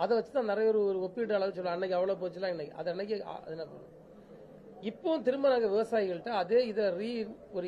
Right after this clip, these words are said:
இன்கல்கேட் பண்ணிட்டு இருக்கோம். நீங்க வந்து ஆபத்துல உங்களுக்கு ஆவின் தான் இருக்கும்.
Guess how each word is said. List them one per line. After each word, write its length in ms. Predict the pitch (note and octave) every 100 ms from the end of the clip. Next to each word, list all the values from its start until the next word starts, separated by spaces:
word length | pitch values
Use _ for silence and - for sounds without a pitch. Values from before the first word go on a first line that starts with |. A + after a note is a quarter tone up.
| G3
இன்கல்கேட் 420 | A3 G#3+ G3+ E3+
பண்ணிட்டு 240 | F3 E3+ D3
இருக்கோம். 220 | C3 - - - -
நீங்க 140 | E3+ E3
வந்து 180 | F#3+ B3 C#4 - - - - - - F3+
ஆபத்துல 380 | A#3 A#3+ B3 C#4 A#3
உங்களுக்கு 260 | F#3+ F3+ E3+
ஆவின் 240 | F#3 F#3+ F#3
தான் 120 | G#3+ E3
இருக்கும். 340 | D#3+ D3+